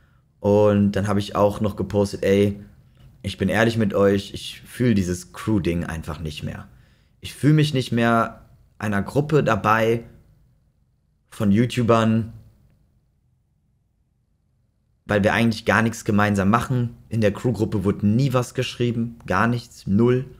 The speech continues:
Da war Totenstille drin. Deswegen fühle ich mich da einfach nicht mehr dabei.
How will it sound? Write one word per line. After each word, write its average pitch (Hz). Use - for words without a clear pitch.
Da 87
war 92
Totenstille 113
drin. 113
Deswegen 110
fühle 107
ich 98
mich 95
da 92
einfach 92
nicht 87
mehr 87
dabei. 80